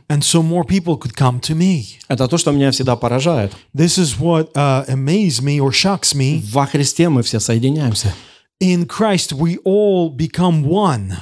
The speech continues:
Speaker 2: Независимо от того, с каких народов мы, с какими, э, у нас там прошлое, но во Христе мы соединяемся.
Speaker 1: No matter what nation we are from, no matter what our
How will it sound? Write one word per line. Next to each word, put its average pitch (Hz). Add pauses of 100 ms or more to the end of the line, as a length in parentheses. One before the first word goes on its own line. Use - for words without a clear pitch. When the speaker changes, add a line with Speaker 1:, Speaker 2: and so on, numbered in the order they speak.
Speaker 2:
Независимо 143
от 120
того, 120
с -
каких 151
народов 151
мы, 135
с -
какими, 143
э, 120
у 113
нас 120
там 104 (160)
прошлое, 113 (300)
но 131
во 123
Христе 127
мы 110
соединяемся. 113 (180)
Speaker 1:
No 160
matter 196
what 170
nation 165
we 143
are 139
from, 123
no 143
matter 180
what 160 (100)
our 156